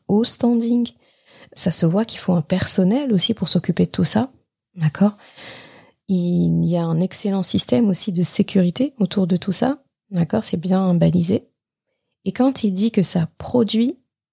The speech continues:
et que ça, ça produit, ça ne tarit pas, et qu'en plus, il y a énormément de bénéfices. Donc là, on voit que c'est cent pour cent de production et cent pour cent de bénéfices avec un système d'irrigation au top.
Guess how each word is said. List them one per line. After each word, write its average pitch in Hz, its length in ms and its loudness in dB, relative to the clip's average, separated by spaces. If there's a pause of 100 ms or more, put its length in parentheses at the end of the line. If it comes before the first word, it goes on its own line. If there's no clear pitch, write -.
(420)
et 196 120 2
que 185 180 0
ça, 175 480 2
ça 175 180 -4
produit, 214 420 0
ça 185 160 0
ne 175 120 4
tarit 190 360 -2
pas, 226 380 -2
et 196 60 -6
qu'en 180 180 2
plus, - 520 -2
il 175 120 -6
y 180 60 -4
a 180 80 -4
énormément 196 640 0
de 185 100 -4
bénéfices. 175 680 -2 (440)
Donc 175 180 0
là, 220 140 2
on 185 100 2
voit 202 160 0
que 190 140 0
c'est - 160 -4
cent 254 240 2
pour 247 160 0
cent 214 160 2
de 196 100 2
production 185 600 -4 (500)
et 170 60 2
cent - 260 0
pour 226 180 -2
cent 208 160 2
de 185 140 2
bénéfices 170 600 -2 (300)
avec 180 300 0
un 185 80 4
système 226 400 0
d'irrigation 185 600 0
au 185 60 2
top. - 240 -10